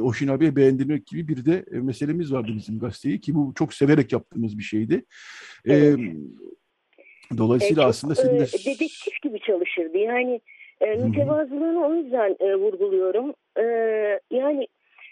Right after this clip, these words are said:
Speaker 2: e, bu kadar bilgi ve donanıma sahip olup, e, bu kadar, e, yani tırnak, e, tırnak içinde, e, şöhreti, e, elinin kenarıyla bir kenarda bırakan, e,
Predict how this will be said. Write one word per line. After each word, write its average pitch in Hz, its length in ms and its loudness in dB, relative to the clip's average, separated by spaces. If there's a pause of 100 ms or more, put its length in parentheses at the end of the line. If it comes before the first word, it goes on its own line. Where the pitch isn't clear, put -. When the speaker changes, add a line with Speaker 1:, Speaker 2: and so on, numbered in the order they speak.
(200)
Speaker 2:
e, 220 400 0 (100)
bu 220 140 -8
kadar 285 440 0
bilgi 240 280 -6
ve 254 140 2
donanıma 247 440 0 (120)
sahip 233 300 0
olup, 196 240 2 (360)
e, - 20 0 (200)
bu 247 60 -6
kadar, 247 460 0
e, 202 80 0
yani 214 280 0
tırnak, 254 260 -2 (280)
e, 214 40 2 (520)
tırnak 247 260 -4
içinde, 214 460 -2 (500)
e, 208 380 2
şöhreti, 277 720 -2
e, 220 40 4 (600)
elinin 262 320 -2
kenarıyla 247 640 0
bir 233 60 -8
kenarda 254 480 0
bırakan, 240 440 -2 (180)
e, 214 280 0